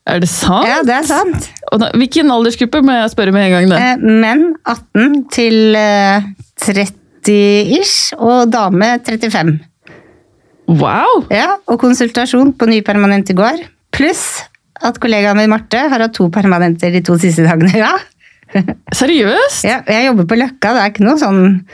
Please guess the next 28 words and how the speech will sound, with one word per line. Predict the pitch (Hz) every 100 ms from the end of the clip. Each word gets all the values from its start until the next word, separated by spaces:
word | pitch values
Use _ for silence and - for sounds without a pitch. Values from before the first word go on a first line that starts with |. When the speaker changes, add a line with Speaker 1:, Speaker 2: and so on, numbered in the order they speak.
| - _
Speaker 2:
vask- | 170 160 151 -
og | 175
leggsalong, | 147 156 - 180 220 285
så | 247 254
det | 233
er, | 202 190 190
eh, | 190 185 190 226 220 _ _ - - - - _ _ _
det | -
er | 294
Speaker 1:
Ja. | 262
Speaker 2:
helt | 320
vilt. | 196 320 415 - - - -
Speaker 1:
Ja, | 320
det | 370 247
var | 302
helt | 277 269
vilt. | 285 403 539 -
Speaker 2:
Ja. | 233 381 427 - _ - - _ -
Speaker 1:
Ja. | 277 403 - - -
Stian | - 294 226
tok | 269 311
faktisk | 247 220 240
en |
permanent | 233 226 220 202
forrige | - 196 151
uke, | -
han | 202 185
også. | 196